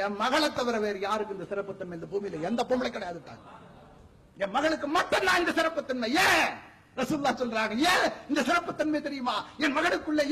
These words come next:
ஏன் இந்த ரத்தக்குறி காட்டப்படவில்லை தெரியுமா? நான் நூறு, என் மகன் நூறு,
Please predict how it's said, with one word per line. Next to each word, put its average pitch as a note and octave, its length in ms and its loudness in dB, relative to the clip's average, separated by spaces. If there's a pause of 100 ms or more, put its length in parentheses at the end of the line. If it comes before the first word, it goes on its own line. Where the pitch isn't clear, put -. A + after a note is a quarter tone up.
ஏன் F4 200 2
இந்த C#4+ 220 2
ரத்தக்குறி D4+ 400 -2 (100)
காட்டப்படவில்லை C#4 680 2
தெரியுமா? A#3+ 320 2 (840)
நான் A3 240 -2
நூறு, G3 260 4 (320)
என் C#3+ 160 -6
மகன் F3 280 -4
நூறு, C3+ 260 0